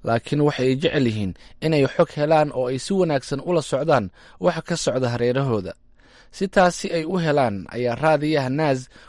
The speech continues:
uu dhowaan gobolka Khost ka bilaabay barnaamijyo u gaar ah haweenka. Saana Xayaa waxay ka tirsan tahay Radio Naas.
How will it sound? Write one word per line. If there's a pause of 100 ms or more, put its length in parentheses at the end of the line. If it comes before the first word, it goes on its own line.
(160)
uu
dhowaan
gobolka
Khost
ka
bilaabay
barnaamijyo
u
gaar
ah
haweenka. (640)
Saana
Xayaa
waxay
ka
tirsan
tahay
Radio
Naas.